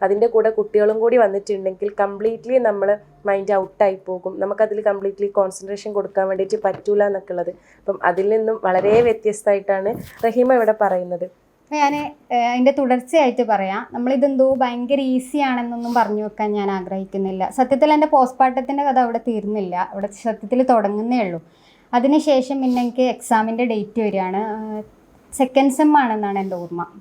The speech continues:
Speaker 2: ഫസ്റ്റ് സെം കഴിഞ്ഞു, സെക്കൻഡ് സെം ആണ്. പിന്നെ കുറച്ചായിട്ട് ലാസ്റ്റ് ഒരു, ഏഹ്,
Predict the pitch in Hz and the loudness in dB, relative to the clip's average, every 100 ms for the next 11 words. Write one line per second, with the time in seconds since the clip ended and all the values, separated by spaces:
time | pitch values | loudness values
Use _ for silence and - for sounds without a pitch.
0 | - 208 - 226 247 196 233 247 214 208 | -10 -8 -4 -2 -2 -2 -4 -2 -2 -2
1 | 208 220 202 185 202 247 _ _ _ _ | -2 -2 -2 -2 -6 -8 _ _ _ _
2 | _ _ _ - 233 226 226 233 262 - | _ _ _ 0 0 0 0 2 2 4
3 | 294 254 254 285 - 254 240 233 - 294 | 6 6 6 2 4 2 2 0 0 2
4 | 269 269 247 233 - 254 | 4 2 0 -6 0 2